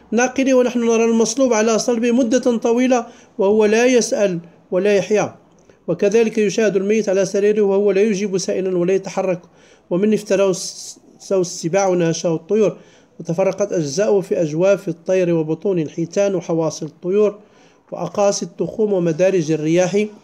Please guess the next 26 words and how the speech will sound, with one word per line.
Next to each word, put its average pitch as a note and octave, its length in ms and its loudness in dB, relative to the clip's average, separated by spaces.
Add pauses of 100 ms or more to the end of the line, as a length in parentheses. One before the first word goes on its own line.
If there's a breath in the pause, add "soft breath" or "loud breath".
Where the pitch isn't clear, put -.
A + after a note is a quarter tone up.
(340 loud breath)
فكيف A3+ 320 -2
تجتمع A#3+ 600 0
أجزاؤه؟ G3 540 0
أم F3+ 100 0
كيف F#3 260 -2
تتألف G3 580 -4
أعضاؤه؟ F3+ 520 -2 (380 loud breath)
وكيف G#3 280 -2
تتصور A3+ 640 2
مساءلة G#3+ 540 0
الملكين G3+ 540 0
لمن G3 240 0
هذا F3 340 0
وصفه؟ F#3 460 -2 (500 loud breath)
أم G3+ 320 0 (260)
كيف F#3+ 240 -2
يصير F3+ 420 2
القبر F#3+ 320 0
على F3+ 200 0
من F3+ 160 0
هذا F#3+ 240 0
حاله G3+ 360 0
روضة A#3+ 380 2
من B3+ 100 4
رياض B3+ 280 2
الجنة A3 440 -2